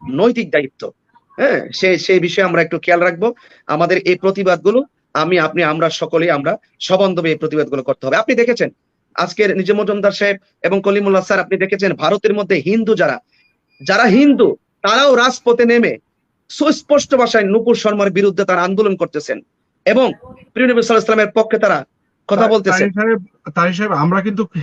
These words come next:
Speaker 2: আপনার এই কথাটার সাথে একটা কথা বলতে, আমরা কিন্তু ভারতের এই চরিত্রটাকেই চিনতাম, যে ভারতের যে সেকুলার চরিত্র, যে সেখানে নিজামুদ্দিন আউলিয়ার মাজার আছে, সেখানে ইসলামের যে পরিমাণ মুসলিম সেখানে আছে, সেই পরিমাণ মুসলিম তো আমাদের দেশেও নাই।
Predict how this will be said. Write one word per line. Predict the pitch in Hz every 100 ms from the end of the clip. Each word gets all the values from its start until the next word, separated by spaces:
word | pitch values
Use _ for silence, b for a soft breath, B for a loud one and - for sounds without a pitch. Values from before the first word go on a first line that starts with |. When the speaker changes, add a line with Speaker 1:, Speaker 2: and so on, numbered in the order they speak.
| -
Speaker 2:
আপনার | 147 147 190 190
এই | 190
কথাটার | 185 202
সাথে | 196 202
একটা | 185 202
কথা | 180
বলতে, | 147 135 131
আমরা | 139 185
কিন্তু | 202 220
ভারতের | 156 180 196 190
এই | 180
চরিত্রটাকেই | 214 190 233 240 254
চিনতাম, | 240 220 156 110 92 _ _ _ _ _ -
যে | 135 -
ভারতের | 131 160 156 220 208
যে | 180 208
সেকুলার | - 190 240 214
চরিত্র, | 208 160 - - 113 226 - _ _ _ -
যে | 110 135 131 131 139 - 131
সেখানে | - 165 180 190
নিজামুদ্দিন | 185 156 180 165 185
আউলিয়ার | 170 170 180 175 165 _ _ -
মাজার | 147 156 170
আছে, | 139 - 123 101
সেখানে | 139 151 160 160 - _ _
ইসলামের | - 143 196 185 202 202 -
যে | 156 160
পরিমাণ | 185 185 190
মুসলিম | 180 165 233
সেখানে | 208 175 170
আছে, | 156 170
সেই | 156
পরিমাণ | 165 185 180
মুসলিম | 156 196
তো | 190
আমাদের | 214 226
দেশেও | 143 - 117
নাই। | 107